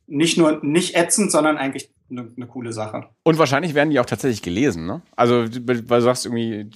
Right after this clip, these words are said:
Speaker 2: die, die Auflage, was hast du gesagt,
Speaker 1: Ja.
Speaker 2: hundertvierzigtausend? Ähm, und, und die, ich vermute mal, die Wahrscheinlichkeit, dass wer auch immer dieses Heft in Händen hat, äh, und vor allem auch regelmäßig in Händen hat,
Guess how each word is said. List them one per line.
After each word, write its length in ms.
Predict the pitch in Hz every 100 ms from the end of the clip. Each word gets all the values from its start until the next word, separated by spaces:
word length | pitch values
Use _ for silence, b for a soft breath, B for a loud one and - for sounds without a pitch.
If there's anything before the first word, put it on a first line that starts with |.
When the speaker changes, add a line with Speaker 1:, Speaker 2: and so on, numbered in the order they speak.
| -
Speaker 2:
die, 100 | 120
die 160 | 107 101
Auflage, 540 | 110 - 127 131 131
was 140 | 131 160
hast 120 | -
du 60 |
gesagt, 80 | 165
Speaker 1:
Ja. 200 | 139 147
Speaker 2:
hundertvierzigtausend? 680 | 185 170 160 143 143 160 170 B B B
Ähm, 380 | 123 123 123 120
und, 240 | 123 117 -
und 180 | 120 - - 110 123 _ _ -
die, 100 | 135
ich 220 | - -
vermute 360 | - 123 147 180
mal, 220 | 165 143
die 120 | 139 127
Wahrscheinlichkeit, 720 | 123 127 143 - 139 139 -
dass 300 | 123 - 104 -
wer 300 | 117 113 - 113
auch 160 | -
immer 180 | 127 127
dieses 220 | 117 110
Heft 240 | 120 - -
in 140 | 117
Händen 340 | 104 175 135 110
hat, 180 | - - B B -
äh, 160 | 107
und 180 | 110 123
vor 100 | 127
allem 80 | 113
auch 100 | 101
regelmäßig 540 | 120 165 107 101 -
in 60 | 104
Händen 260 | 95 110
hat, 120 | 120